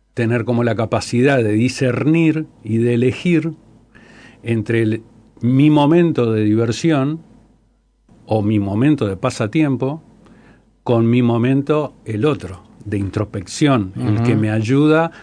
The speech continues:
Speaker 1: a centrarme, ¿no?
Speaker 2: Ujú.
Speaker 1: Que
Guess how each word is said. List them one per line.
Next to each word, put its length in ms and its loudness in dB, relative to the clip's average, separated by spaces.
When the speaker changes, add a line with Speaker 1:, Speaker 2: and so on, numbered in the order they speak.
Speaker 1:
a 140 -6
centrarme, 920 -2
¿no? 260 -4
Speaker 2:
Ujú. 60 -4
Speaker 1:
Que 500 4